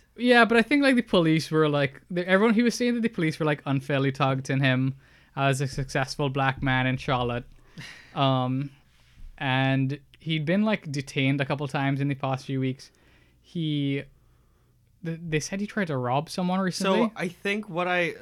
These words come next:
Speaker 2: my roommate told me about this. I think what happened was that, um, he was, like, performing at a, at a concert, an event or whatever,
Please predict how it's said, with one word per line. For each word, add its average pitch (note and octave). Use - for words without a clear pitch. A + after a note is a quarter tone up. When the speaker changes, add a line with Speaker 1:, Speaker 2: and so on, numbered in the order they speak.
Speaker 2:
my D3+
roommate C#3+
told C3
me A#2+
about A2+
this. A2+
I A#2+
think D#3
what E3+
happened B2+
was B2
that, A2+
um, A2+
he E3
was, D3+
like, B2+
performing D3+
at E3
a, D#3
at C3
a C3
concert, B2
an A#2+
event A2+
or C3
whatever, A2+